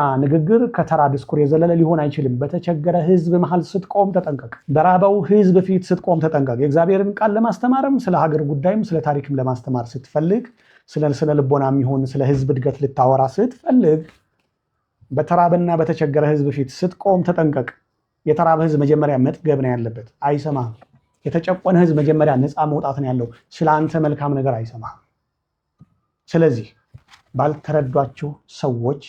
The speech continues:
ላይ አትቆጡ። ነገሩ ይሄንን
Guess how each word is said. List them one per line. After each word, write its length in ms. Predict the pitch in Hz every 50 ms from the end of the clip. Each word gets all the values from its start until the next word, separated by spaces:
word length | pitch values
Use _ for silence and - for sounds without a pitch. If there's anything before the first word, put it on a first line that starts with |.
| - - 127
ላይ 280 | 123 117 117 113 123 135 143 147 143 _ _ _ _ -
አትቆጡ። 680 | - 143 127 131 - _ - 131 - - - 147 127 - 127 113 107 110 _ _ _ _ _ -
ነገሩ 320 | 139 135 127 131 127 123 127 139 147 170 - _ _ _ _ _
ይሄንን 500 | - - 113 123 123 113 117 113 117 123